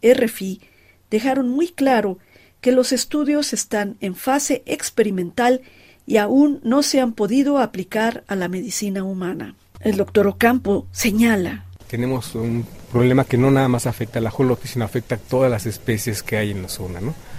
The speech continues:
Speaker 2: La, la gente se, se enfoca mucho en el ajolote porque es la especie que se considera más emblemática del sitio, pero hay otras especies nativas o, o, o endémicas de la cuenca que también, este, necesitan protección, ¿no?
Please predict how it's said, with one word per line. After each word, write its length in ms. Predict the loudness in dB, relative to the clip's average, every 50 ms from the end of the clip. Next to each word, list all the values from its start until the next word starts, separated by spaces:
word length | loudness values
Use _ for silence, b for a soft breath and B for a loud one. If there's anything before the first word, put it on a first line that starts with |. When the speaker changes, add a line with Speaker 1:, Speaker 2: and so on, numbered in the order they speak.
| B B B B B -14 -8
Speaker 2:
La, 340 | -8 -8 -4 0 4 4 6
la 160 | 6 6 4
gente 280 | 4 4 2 4 2 2
se, 480 | 4 4 6 6 6 6 4 0 -2 -4
se 140 | -6 -8
enfoca 280 | -8 -8 -8 -6 -4 -2
mucho 220 | -2 -2 -2 -2
en 60 | -2 -2
el 80 | -2
ajolote 360 | -2 -4 -4 -6 -4 -6 -6
porque 260 | -8 -8 -10 -6 -6 -6
es 100 | -4 -2
la 100 | -4 -4
especie 680 | -4 -6 0 2 4 4 4 2 0 0 2 2 0 -2 B B B B B B B
que 100 | -6 -2
se 120 | -2 -2 -2
considera 420 | -4 -4 -2 0 0 2 2 2
más 340 | 4 4 2 2 2 0 -2
emblemática 560 | -2 -2 -2 -4 -4 -6 -6 -6 -4 -4 -4
del 140 | -4 -4 -4
sitio, 260 | -6 -6 -4 -4 -4 0
pero 140 | 2 4 4
hay 60 | 4
otras 200 | 4 2 -2 -4
especies 600 | -4 -6 -4 -4 -2 0 0 0 0 0 -2 -8 B B B B B B B B B -8
nativas 800 | -8 -8 -8 -4 -2 0 2 2 2 2 0 0 -4 -8 -10 -12 -14 -16 -16 -12 -8
o, 60 | -6 -4
o, 420 | -4 -4 -4 -6 -6 -8 -10 -8 -6
o 180 | -2 -2 0
endémicas 640 | 0 0 2 2 2 2 2 0 0 0 0 0 0
de 60 | 0
la 120 | -2 -4 -4
cuenca 360 | -2 -2 -2 -2 0 -4 -8
que 120 | -10 -10
también, 440 | -12 -10 -10 -8 -6 -4 -4 -4 -4 -6 -8 -8 -10 -10
este, 220 | -10 -10 -10 -10
necesitan 240 | -10 -8 -6 -8 -8
protección, 540 | -6 -8 -10 -10 -12 -8 -8 -6 -6 -6
¿no? 60 | -6